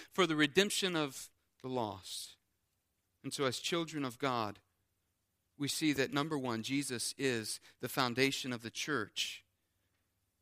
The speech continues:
And we see that as children of God, we're fashioned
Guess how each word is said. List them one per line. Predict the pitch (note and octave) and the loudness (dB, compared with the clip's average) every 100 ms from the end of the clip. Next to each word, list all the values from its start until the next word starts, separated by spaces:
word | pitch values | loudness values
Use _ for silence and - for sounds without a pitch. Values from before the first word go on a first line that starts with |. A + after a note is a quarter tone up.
| _ - | _ -8
And | C#3 C3+ | -2 0
we | |
see | C3 - F3 | 0 0 0
that | C#3 B2+ | 0 0
as | - | -2
children | - D#3+ D3+ C3+ | -2 -2 -2 -4
of | B2 | -2
God, | D#3 D3+ C3 B2+ | 0 2 2 -2
we're | A#2+ | -6
fashioned | - - D#3 D#3 - B2+ A2 A2 | -6 -6 -2 0 -2 -2 -6 -8